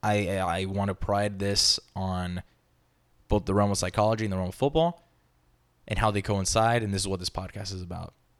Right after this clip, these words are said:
So releasing episodes, episodes like this are, I feel great being able to talk about these types of topics.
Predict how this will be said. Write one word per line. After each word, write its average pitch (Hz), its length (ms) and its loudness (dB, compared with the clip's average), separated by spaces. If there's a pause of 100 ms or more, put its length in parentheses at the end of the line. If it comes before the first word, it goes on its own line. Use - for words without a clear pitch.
(220)
So 110 140 0
releasing 131 320 4
episodes, 117 640 2
episodes 113 420 4
like 95 220 2
this 120 320 4 (200)
are, 92 440 0 (500)
I 104 80 0
feel 98 220 0
great 107 420 2
being 98 220 -2
able 95 160 -2
to 90 40 -4
talk 104 220 0
about 104 160 0
these 98 140 -2
types 98 240 -2
of 90 60 -12
topics. - 500 0